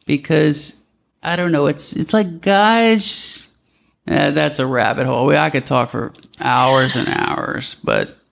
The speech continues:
you've gotta be able to take rejection like a man. I mean, just because you smiled and had a good conversation, he should be content with that.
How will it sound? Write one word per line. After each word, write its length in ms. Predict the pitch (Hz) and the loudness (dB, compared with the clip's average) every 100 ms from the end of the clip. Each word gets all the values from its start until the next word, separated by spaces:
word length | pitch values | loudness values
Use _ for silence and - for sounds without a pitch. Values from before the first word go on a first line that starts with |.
| _ | _
you've 240 | 139 151 147 | -4 -2 0
gotta 320 | 156 143 127 | 0 2 0
be 140 | - | 0
able 160 | - - | 0 -2
to 100 | 147 | -6
take 280 | - 135 - | -4 -4 -2
rejection 680 | - - 131 131 135 - - | -6 -4 -2 0 -2 -4 -2
like 200 | 131 - | -2 -4
a 60 | |
man. 600 | - 135 147 139 104 110 | -2 2 4 4 2 0
I 80 | 117 | 0
mean, 500 | 120 123 120 123 135 - _ _ _ _ | 0 0 0 -2 -6 -14 _ _ _ _
just 300 | - 151 151 | -2 -2 0
because 420 | 135 - 131 131 | -6 -4 -4 -4
you 120 | - - | -6 -8
smiled 840 | - - 143 160 156 135 120 127 | -10 0 4 6 4 4 2 2
and 120 | - | 0
had 180 | 143 143 | 2 0
a 60 | 127 | 0
good 240 | 117 117 | -4 -6
conversation, 1120 | - 117 127 127 - 175 180 - - 120 87 135 _ _ _ _ _ _ | -2 -2 -4 -6 -2 0 0 0 0 0 0 -4 _ _ _ _ _ _
he 280 | - 151 160 | 0 2 0
should 440 | - 143 131 151 | -2 -2 -2 -2
be 760 | 135 131 131 127 127 120 - - _ _ _ _ | 2 4 4 4 2 0 -4 -10 _ _ _ _
content 640 | 151 139 - 196 240 269 | 0 0 2 2 2 2
with 260 | 135 - | -2 -2
that. 460 | - 82 - - - | -4 -4 -4 -6 -8